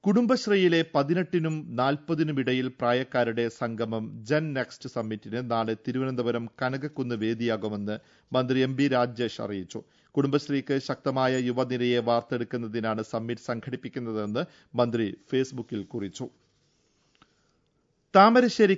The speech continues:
കട്ടിപ്പാറയിലെ ഫ്രഷ് കട്ട് അറവു മാലിന്യ സംസ്കരണ കേന്ദ്ര പ്രശ്നത്തിൽ കോഴിക്കോട് ജില്ലാ കളക്ടർ വിളിച്ച സർവകക്ഷി യോഗം വൈകിട്ട് ചേരും. മാലിന്യ സംസ്കരണ കേന്ദ്രം സന്ദർശിച്ച ശുചിത്വ മിഷൻ, മലിനീകരണ നിയന്ത്രണ ബോർഡ് ഉദ്യോഗസ്ഥരുടെ റിപ്പോർട്ട് യോഗത്തിൽ പരിഗണിക്കും.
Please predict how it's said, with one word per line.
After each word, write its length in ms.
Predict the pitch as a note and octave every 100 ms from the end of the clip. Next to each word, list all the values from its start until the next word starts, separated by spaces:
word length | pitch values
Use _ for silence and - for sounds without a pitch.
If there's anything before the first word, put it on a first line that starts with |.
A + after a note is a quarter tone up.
| D#3
കട്ടിപ്പാറയിലെ 680 | D3 F3+ E3+ D#3 C#3+ C3+
ഫ്രഷ് 400 | C3 - C#3 - -
കട്ട് 180 | E3 -
അറവു 360 | - B2+ C#3+ D3
മാലിന്യ 420 | C3 B2 A#2+ A#2+
സംസ്കരണ 560 | - A#2 - C3+ A#2+ A#2 - _ -
കേന്ദ്ര 280 | A2+ A2 A2+
പ്രശ്നത്തിൽ 600 | - A2 B2 G#2+ A#2 C3
കോഴിക്കോട് 560 | B2+ B2+ B2+ C3+ B2
ജില്ലാ 320 | A#2 A#2+ C3 C3
കളക്ടർ 260 | A#2+ A2+ A2+
വിളിച്ച 320 | A2 A2 A#2+
സർവകക്ഷി 680 | - B2 C3 C3 A#2+ - A#2+
യോഗം 420 | A2 G#2 A#2 B2+
വൈകിട്ട് 400 | A2 G#2 G2+ G2+
ചേരും. 640 | A2 G2+ G#2 - - _ B2+
മാലിന്യ 300 | C3 C#3 C#3+
സംസ്കരണ 460 | C3+ C3+ D3+ C3+
കേന്ദ്രം 420 | C#3 C3+ C3 C3
സന്ദർശിച്ച 500 | C3 B2 B2 C3+ A#2
ശുചിത്വ 440 | B2 A#2+ A#2+ B2 C3
മിഷൻ, 400 | A#2 - A2+ A2+
മലിനീകരണ 640 | A2 A#2+ C3 A#2+ B2 A#2+
നിയന്ത്രണ 460 | A2 A2+ A#2 A#2+ A#2+
ബോർഡ് 300 | A2 A2 A2
ഉദ്യോഗസ്ഥരുടെ 680 | G#2 A2+ A2+ - A2 G#2
റിപ്പോർട്ട് 520 | G#2 G2+ A#2 A#2 C#3 F3+ _ _ B2+
യോഗത്തിൽ 540 | B2 A2 A2+ A2 G2 - A2+
പരിഗണിക്കും. 520 | G#2+ G2+ G2 -